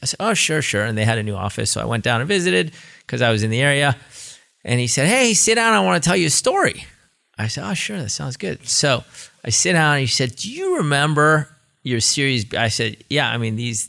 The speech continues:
you know, these dates and ev-, events are seared into my memory. I remember exactly where I was, what time it was of the day." And he said, "Well, you know, I gotta tell you that I didn't pull the term sheet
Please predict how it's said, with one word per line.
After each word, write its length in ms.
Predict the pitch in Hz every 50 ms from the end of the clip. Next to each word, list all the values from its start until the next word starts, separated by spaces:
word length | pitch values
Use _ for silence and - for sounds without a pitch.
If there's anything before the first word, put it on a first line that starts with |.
| _
you 160 | - 120 123 113
know, 140 | 98 92
these 280 | 90 117 123 123 104 98
dates 380 | - 113 107 107 107 95 - -
and 120 | - 82
ev-, 220 | - - - - - _ _ _
events 540 | - - - 95 98 98 101 107 104 - -
are 100 | 95 92 90 - - - _ _ -
seared 460 | - - - - 123 117 117 113 104
into 180 | 101 104 110
my 160 | 101 98 95 92
memory. 540 | 92 101 113 127 143 135 101 87 87 - - -
I 160 | - - 117
remember 360 | 107 101 101 101 101 101 98
exactly 360 | 98 95 107 104 95 92 107 107
where 120 | 104 101
I 60 | 95
was, 260 | 92 98 104 101 95
what 180 | 98 107 101 -
time 220 | - 95 101 110 104
it 20 |
was 180 | 104 104 104 101
of 80 | 104
the 80 | 104 110
day." 220 | 107 110 107 104 - - - - - - - - - - - - - - - _ _ _ _ _ _ -
And 100 | 156 165
he 60 | 165
said, 180 | - - 185 170
"Well, 440 | 160 165 175 180 180 175 - - - _ _ _
you 140 | - 190 185
know, 80 | 190 190
I 140 | 170 170 170
gotta 300 | 160 202 214 233 220 175
tell 320 | - - 170 180 196 196
you 160 | 190 180 160
that 320 | 135 135 131 127 117 - - - _ _ _ _ _ _ -
I 180 | 147 160 202
didn't 400 | 220 190 214 208 202 180 - -
pull 280 | - - 156 165 170 165
the 100 | 135 120
term 340 | - - - 135 135 151 165
sheet 400 | 165 - - - - 226 -